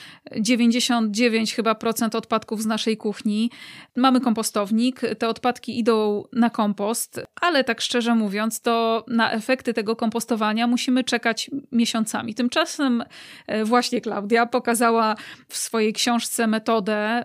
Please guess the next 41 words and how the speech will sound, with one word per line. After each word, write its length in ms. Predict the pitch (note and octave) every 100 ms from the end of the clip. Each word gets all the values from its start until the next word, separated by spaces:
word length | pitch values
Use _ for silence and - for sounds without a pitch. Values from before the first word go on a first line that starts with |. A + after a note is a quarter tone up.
| -
która 680 | - B3 A3+ A#3 A3+ A3
pozwala 720 | A3 A3+ G#3+ A3 A3+ A3 G#3+
w 120 | G#3+ -
bardzo 340 | A3+ A3+ A#3+
szybki 400 | - A4 - B3+
sposób 380 | - A#3+ A3+ G#3
tak 160 | G#3
naprawdę 600 | - - G#3+ F#3+ F#3+ G#3+ G#3+
dzięki 560 | G#3+ A3 - A3 A3
bokashi 640 | G#3 A3+ A#3+ G#3 - A#3+ C4 - - -
uzyskać, 760 | A#3 G3+ C4 - B3 A#3 - A#3
e, 120 | A3
takie 640 | A#3 A3+ - A3+ A3 A3 A3 - -
kiszonki, 920 | - F#3+ A#3 A3 D4 C#4+ D4 C#4+ C#4+
zaczyny 960 | A3+ A3+ - C#4 C#4 C#4 C4+ C4+ C4+ -
kompostowe, 680 | - B3+ C4 C4+ - A3+ B3
które 300 | B3 B3+ B3
wystarczy 440 | A#3+ - C4+ C4
tak 140 | C4 B3
naprawdę 360 | B3 C4 A#3+
de-, 340 | G#3+ A#3+ A#3 A3+
odstawić 500 | - - C4 B3+ A#3+
na 100 | B3+
chwilę, 520 | B3 - G#3+ G#3 A3
zakopać 440 | A3+ A#3 B3+ B3 A#3
potem 340 | A#3 A3+ A3
w 40 | A3
ziemi 340 | A3+ A3+ A#3
i 60 | B3+
one 200 | B3 C4
już 300 | C#4+ C#4+ -
w 160 | -
następnym 520 | C4+ C4+ - C#4 C4+ B3+
sezonie, 640 | - B3+ C4 G#3 G#3+ G#3+
zrobione 460 | B3 A#3+ C4+ B3
zimą, 320 | C4+ C4 C4 B3
już 280 | B3 A3 -
wiosną 420 | G#3+ C4 C#4+ C4+
jakby 240 | A#3 A3 A3
zaczynają 460 | A#3 A#3 A#3 A#3
służyć, 520 | A#3 A#3 A3+ G#3+ G3